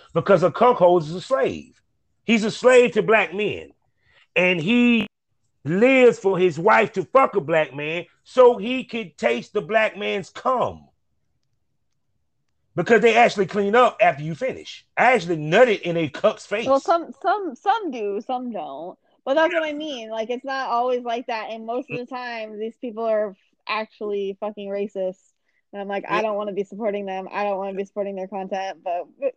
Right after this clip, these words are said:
Speaker 2: like I said, teach their own. Get your own bag. Like, if that's what you wanna do,
Speaker 1: Yeah.
Speaker 2: get your bag. I'm not gonna stop anyone from doing that.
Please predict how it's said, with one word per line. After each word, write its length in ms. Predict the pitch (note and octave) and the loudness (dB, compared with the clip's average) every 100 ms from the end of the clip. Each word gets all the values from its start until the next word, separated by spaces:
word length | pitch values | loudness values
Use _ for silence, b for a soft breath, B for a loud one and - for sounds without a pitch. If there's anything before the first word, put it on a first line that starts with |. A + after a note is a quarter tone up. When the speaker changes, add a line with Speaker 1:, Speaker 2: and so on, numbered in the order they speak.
| - | -4
Speaker 2:
like 140 | B3 | -4
I 60 | C4 | -2
said, 200 | A3 G3 | -2 -4
teach 180 | B3 A3 | -6 -6
their 160 | G#3+ G3 | -2 -2
own. 200 | F3 F#3+ | -4 -4
Get 140 | G#3 | -2
your 140 | G#3+ | -2
own 120 | G#3 G3 | -4 -4
bag. 380 | F#3 E3+ E3+ | -2 0 -2
Like, 160 | F3+ F#3 | -2 -2
if 120 | F#3+ | -2
that's 200 | G3+ G#3 | -4 -4
what 140 | G3+ G3+ | -6 -10
you 80 | |
wanna 120 | G3 F#3+ | -10 -10
do, 140 | F#3 | -6
Speaker 1:
Yeah. 140 | F#3+ F#3 | -4 -4
Speaker 2:
get 160 | F#3 | -6
your 100 | E3+ | -8
bag. 400 | F3+ D#3 D#3 F#3 _ B B | -6 -8 -8 -10 _ B B
I'm 180 | - A3 | -2 -2
not 140 | G#3+ G3+ | -2 -2
gonna 160 | G#3 | -2
stop 220 | - G3 - | -2 -2 0
anyone 380 | F#3+ F#3 F#3 | -2 0 -2
from 180 | F#3+ E3+ | 0 0
doing 220 | E3+ D#3+ D#3+ | 0 -4 -2
that. 220 | D#3 - | 0 0